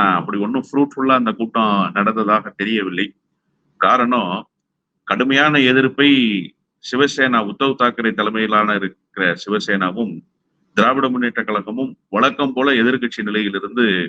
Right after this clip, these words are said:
எதிர்த்திருக்கிறார்கள். திராவிட முன்னேற்ற கழகம் கொள்கை நிலைப்பாட்டோடு எதிர்த்திருக்கிறது. இந்த கூட்டம் நடைபெறுவதற்கு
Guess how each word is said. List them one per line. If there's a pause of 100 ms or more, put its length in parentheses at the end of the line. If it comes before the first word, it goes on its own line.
எதிர்த்திருக்கிறார்கள்.
திராவிட
முன்னேற்ற
கழகம்
கொள்கை
நிலைப்பாட்டோடு
எதிர்த்திருக்கிறது. (920)
இந்த
கூட்டம்
நடைபெறுவதற்கு